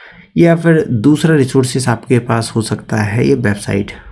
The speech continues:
गुजरात forest department की है। इन्होंने यहाँ इसके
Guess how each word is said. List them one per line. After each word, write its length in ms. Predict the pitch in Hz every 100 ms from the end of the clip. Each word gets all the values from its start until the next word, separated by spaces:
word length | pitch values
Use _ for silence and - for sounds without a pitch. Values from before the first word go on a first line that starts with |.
| - -
गुजरात 300 | 98 101 101
forest 400 | - 113 107 101
department 460 | 98 104 104 104
की 200 | - 113
है। 180 | 120 185 - - - - - - _ _
इन्होंने 300 | - 156 170
यहाँ 480 | 180 165 131 160 165 127
इसके 300 | - 143